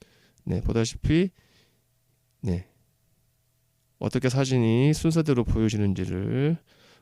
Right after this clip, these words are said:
보실 수가 있습니다. 맨 아래에 옵션도 이렇게 보시면 되는데 제가 지금 좌우로 슬라이드하는 옵션들이 있죠.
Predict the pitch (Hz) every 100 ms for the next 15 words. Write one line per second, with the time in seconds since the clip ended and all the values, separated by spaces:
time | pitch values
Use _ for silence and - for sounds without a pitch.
0 | - 107 - - - 92 - 92 - -
1 | 104 - 104 139 165 120 113 135 143 127
2 | 120 127 110 98 127 - 135 117 107 110
3 | - - 123 120 110 113 135 135 95 -
4 | _ _ _ _ _ - 117 107 107 -
5 | 107 117 117 107 147 143 139 131 107 101
6 | 90 - 117 110 135 - 101 101 127